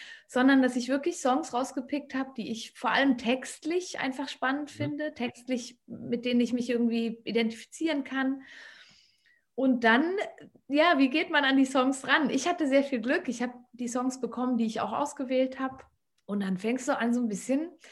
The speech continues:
Speaker 1: rumzuprobieren tatsächlich. Ich habe dann mit, äh,
Speaker 2: Ja.
Speaker 1: Matthias Brosch zusammen, der, äh, musikalische Direktor von der Band, Sing Mein Song Band, und mit meinem Produzenten Steffen Gräf, ja, haben wir dann einfach so ein bisschen rum-,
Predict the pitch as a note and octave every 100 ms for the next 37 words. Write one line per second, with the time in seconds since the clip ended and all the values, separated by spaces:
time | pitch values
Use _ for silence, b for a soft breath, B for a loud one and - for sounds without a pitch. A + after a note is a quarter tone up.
0 | B B B C#4 A#4 - A#3 - A3 F#3+
1 | F#3+ F3 F3+ G3 G3+ F#3+ G#3 F#3+ G#3+ A3+
2 | B3 A#3 B3 A3+ A3 A3 A3+ - B3 -
3 | G#3+ B3 D#4 - D4 C4 C4+ C#4 D4+ -
4 | B B B B B - B3 A3+ A3 G#3+
5 | G#3+ G3+ G3+ G3 G3 G#3+ A3+ A#3 B3 B3
6 | A3+ A3+ A#3 A3+ A#3 C4 A3+ G3+ G3+ A#3
7 | D4+ E4+ - C4 C4+ A#3+ A#3 C#4 C#4 C4
8 | C4+ C4+ - A#3 A3+ A3+ G#3+ A#3+ C4+ -
9 | A#3 - B3 A#3+ A#3 A3+ A3 A3 G#3 A#3
10 | C4+ C4 _ b b b b b - A3
11 | B3+ G#3 G#3+ A3+ A#3 A#3 G#3 G3+ A3 B3
12 | A#3+ B3+ C#4+ C#4 - - - C#4 E4+ D4
13 | A3+